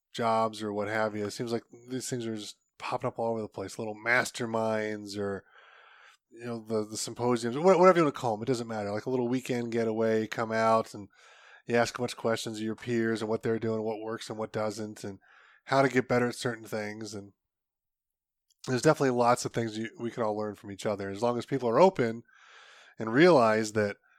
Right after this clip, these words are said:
hey, this information isn't super proprietary. It's not like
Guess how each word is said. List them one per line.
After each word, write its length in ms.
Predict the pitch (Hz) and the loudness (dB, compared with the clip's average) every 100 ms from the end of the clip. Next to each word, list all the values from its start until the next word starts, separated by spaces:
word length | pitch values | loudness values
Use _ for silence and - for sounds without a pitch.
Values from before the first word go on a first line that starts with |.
| _ _ _ _ _ _ _ _ _ - | _ _ _ _ _ _ _ _ _ -4
hey, 180 | 147 117 | -2 0
this 200 | 135 175 | -2 -2
information 480 | 165 151 143 - | -2 0 -2 0
isn't 340 | 131 123 117 - | 0 0 -2 -6
super 320 | - 147 127 | -4 -4 -4
proprietary. 680 | - 120 131 120 110 107 98 | -12 -2 2 2 0 -4 -6
It's 200 | 98 - | -6 -4
not 180 | 120 113 | -2 -2
like 300 | 110 104 | -4 -6